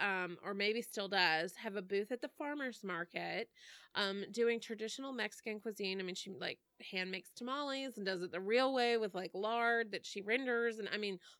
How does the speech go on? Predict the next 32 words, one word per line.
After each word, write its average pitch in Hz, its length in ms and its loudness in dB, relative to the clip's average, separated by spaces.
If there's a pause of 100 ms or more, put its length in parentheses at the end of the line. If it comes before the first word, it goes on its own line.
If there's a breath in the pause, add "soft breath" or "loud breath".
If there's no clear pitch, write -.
(100)
the 208 80 0
whole 226 320 4
thing, 185 380 2
right? 185 320 4 (400 loud breath)
Um, 226 340 0 (300)
but 247 320 2 (320)
she 247 640 -4
grew 214 640 4
from 220 200 -8
the 214 100 -4
farmer's 220 420 -2
market 185 340 0
stand 175 640 -4 (140)
and 202 560 -2 (420 soft breath)
now 214 320 2
has 196 720 0 (140)
sort 233 260 -2
of, 214 140 -2
like, 196 160 -2
a, 175 260 0
a 170 80 -2
restaurant 277 640 -2
share, 294 300 2
I 285 60 0
guess 285 220 -2
you 269 120 -6
could 277 140 -10
call 254 280 0
it, 262 160 -2
with 208 220 -4
Quickies 202 400 -8
Deli. 160 500 -4